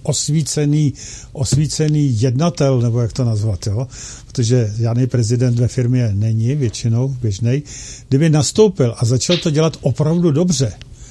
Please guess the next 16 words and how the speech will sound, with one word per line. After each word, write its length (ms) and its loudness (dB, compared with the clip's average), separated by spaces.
tak 160 -2
by 100 2
to 140 0
bylo 240 2
především, 720 0
eh, 140 0
lidi, 760 4
ty 160 6
lidi, 440 4
kteří 360 0
to 140 2
neví, 520 2
tak 160 -2
by 120 2
byli 200 4
první, 600 4